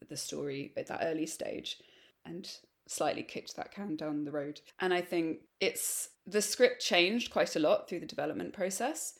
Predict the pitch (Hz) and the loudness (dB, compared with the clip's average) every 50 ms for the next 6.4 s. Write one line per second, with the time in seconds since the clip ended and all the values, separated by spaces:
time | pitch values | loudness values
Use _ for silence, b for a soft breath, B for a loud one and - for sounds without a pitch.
0 | b b - _ - 160 160 135 - - - - _ _ - 190 - - - 202 | b b -4 _ 4 4 6 4 4 0 -6 -18 _ _ 4 4 4 4 4 2
1 | 180 175 - 180 170 - - 170 175 165 170 165 160 160 160 156 156 - - - | 2 4 2 -2 -2 -2 0 0 2 2 4 6 6 8 8 8 6 4 2 -6
2 | _ _ _ _ _ _ _ _ _ - - - 180 165 160 156 156 - - 151 | _ _ _ _ _ _ _ _ _ -10 -2 2 4 4 4 4 2 -2 -4 -2
3 | 143 143 143 143 143 139 139 139 - - _ _ _ _ _ - 156 151 147 143 | -2 0 0 -2 -2 -2 -4 -6 -8 -10 _ _ _ _ _ -6 -4 -2 -2 -2
4 | 147 143 - 151 139 135 131 135 - - 156 151 147 151 151 - 123 107 113 110 | -2 -2 -2 -2 -2 -2 -4 -6 -2 0 2 2 2 2 0 -2 -2 0 0 0
5 | - - - - - - - 147 - - 117 - - - - - - - - - | -2 -2 -4 -6 -6 -4 -6 -6 -6 -4 -4 -4 -4 -4 -6 -8 -8 -8 -4 -4
6 | 147 135 135 135 117 - 135 | -2 -2 -2 -2 -4 -6 -10